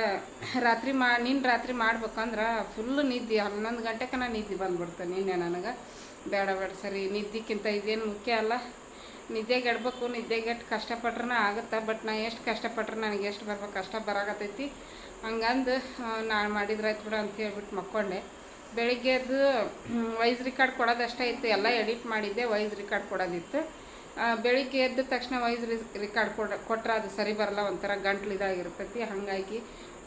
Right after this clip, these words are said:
ಬೆಳಿಗ್ಗೆ ಎದ್ದು ಮುಖ ಗಿಕ್ಕ ತೊಳೆದು, ಬ-, ಬಾದಾಮಿ ಕಾ ತಿಂದು, ನೀರು ಕುಡಿದು, ಆಮೇಲೆ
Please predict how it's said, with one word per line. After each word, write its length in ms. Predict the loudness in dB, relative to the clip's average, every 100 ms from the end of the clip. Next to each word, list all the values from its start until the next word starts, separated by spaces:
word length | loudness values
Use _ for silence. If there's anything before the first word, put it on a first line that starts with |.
| 0
ಬೆಳಿಗ್ಗೆ 320 | 0 2 0
ಎದ್ದು 360 | 0 0 0 -2
ಮುಖ 200 | 0 0 0
ಗಿಕ್ಕ 180 | 0 -2 2
ತೊಳೆದು, 760 | 2 2 0 -2 -4 -8 -2
ಬ-, 0 |
ಬಾದಾಮಿ 680 | 0 0 0 2 2 0 -2
ಕಾ 140 | -2
ತಿಂದು, 380 | -2 -4 -4 -4
ನೀರು 320 | -4 -4 -4
ಕುಡಿದು, 380 | -6 -4 -4 -4 -6 -14 -14 -4
ಆಮೇಲೆ 680 | 2 4 4 0 0 0 -2